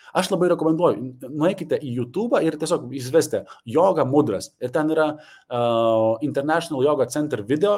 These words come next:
video anglų kalba, kuria paaiškinta, kodėl tai ir kaip tai energetiškai veikia. Ir tikrai nereikia daug praktikos, kad paskui pajausti, kad tos energijos, e, vaikšto ir darant afirmacijas, darant mudras, tai pradeda materializuotis. Tai,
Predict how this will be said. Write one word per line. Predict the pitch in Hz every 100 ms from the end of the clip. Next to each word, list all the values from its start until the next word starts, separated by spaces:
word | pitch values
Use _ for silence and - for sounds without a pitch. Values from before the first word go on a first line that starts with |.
| 147
video | 127 185 214 202 165
anglų | 151 165 151
kalba, | 147 143 170
kuria | 165 147
paaiškinta, | 143 151 151 160
kodėl | 123 127 147 156
tai | 151
ir | -
kaip | 143 -
tai | 120
energetiškai | 120 123 123 110
veikia. | 117 117 107
Ir | -
tikrai | - 185
nereikia | 139 160 131
daug | 131 135
praktikos, | 117 165 185 147
kad | 127 -
paskui | - -
pajausti, | 110 117 175 -
kad | 127
tos | 135 -
energijos, | 117 127 143 123 -
e, | _ - 117 104 98
vaikšto | 104 185 - 196 190 - _
ir | 123 123
darant | 131 131 120
afirmacijas, | 110 113 113 160 185 160
darant | 127 120 113 104
mudras, | 107 160 180 170 - _ _ _
tai | 151
pradeda | 151 131 123 113
materializuotis. | 107 107 110 110 87 -
Tai, | 110